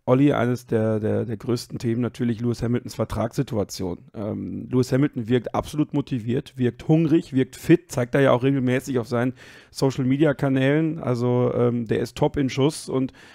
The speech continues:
und ich glaube, was bei ihm immer ganz wichtig ist,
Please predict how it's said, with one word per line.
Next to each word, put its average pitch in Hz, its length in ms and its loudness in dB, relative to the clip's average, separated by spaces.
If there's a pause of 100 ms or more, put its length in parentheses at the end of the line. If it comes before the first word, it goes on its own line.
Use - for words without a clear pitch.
(320)
und 147 100 2
ich 139 120 -6
glaube, 160 560 2
was 147 240 -2
bei - 120 0
ihm 170 180 -4
immer 175 160 0
ganz 151 220 -4
wichtig 151 340 -4
ist, - 360 -6